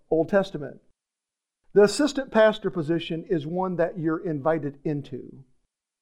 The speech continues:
No one makes themselves an assistant manager, an assistant coach. Nobody makes themselves an assistant principal.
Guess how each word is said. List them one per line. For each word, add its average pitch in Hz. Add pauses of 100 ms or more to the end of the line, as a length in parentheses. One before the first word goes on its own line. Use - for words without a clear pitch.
(340)
No 175
one 233
makes 214
themselves 135 (440)
an 143
assistant 151
manager, 180 (800)
an 156
assistant 147
coach. 170 (500)
Nobody 196
makes 196
themselves 165
an 151
assistant 143 (180)
principal. 175